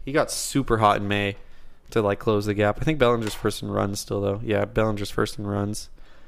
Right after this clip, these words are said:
One behind Yelich in home runs. Average. He's a Triple Crown worthy.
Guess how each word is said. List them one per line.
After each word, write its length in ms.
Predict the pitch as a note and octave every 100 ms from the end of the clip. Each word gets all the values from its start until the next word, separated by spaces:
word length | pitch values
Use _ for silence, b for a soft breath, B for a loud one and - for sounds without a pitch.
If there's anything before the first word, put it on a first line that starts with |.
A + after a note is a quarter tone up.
| b b b - -
One 320 | A#2+ A#2 A#2
behind 260 | A2 A2 G#2
Yelich 320 | G#2 G#2 G#2+
in 60 | G#2
home 200 | G#2+ G2+
runs. 540 | G2 G2+ G2+ - - - - - - -
Average. 720 | B2+ G#2 G2 G2+ G2+ G2+ - - - - b b b b b b - -
He's 240 | C#3 D#3
a 200 | E3+ G3+
Triple 340 | C3+ - E3 E3+
Crown 280 | F3 F3+ C3+
worthy. 280 | G#2+ G2+